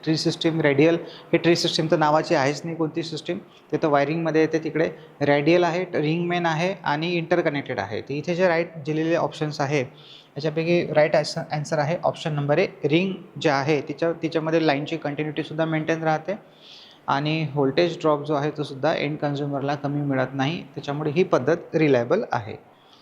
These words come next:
पुढचा क्वेश्चन आहे आपल्यासमोर, the distributor, distributors for residential areas are, जे डिस्ट्रिब्युटर्स राहतात रेसिडेन्शियल एरियाजमध्ये ते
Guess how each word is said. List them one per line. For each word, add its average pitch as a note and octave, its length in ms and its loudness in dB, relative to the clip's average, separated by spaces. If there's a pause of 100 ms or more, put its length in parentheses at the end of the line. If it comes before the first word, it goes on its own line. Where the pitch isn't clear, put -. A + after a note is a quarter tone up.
(640)
पुढचा E3 220 2
क्वेश्चन F3+ 300 2
आहे F#3 100 2
आपल्यासमोर, F3+ 480 0 (600)
the C#3 120 2
distributor, F#3+ 680 2 (440)
distributors F3+ 600 2 (160)
for E3 120 2
residential E3+ 600 0 (120)
areas D3+ 360 2
are, F#2 220 0 (600)
जे C#3+ 80 -2
डिस्ट्रिब्युटर्स F3 680 0
राहतात D3+ 380 0
रेसिडेन्शियल D#3+ 720 0
एरियाजमध्ये C#3+ 680 2
ते F3 500 0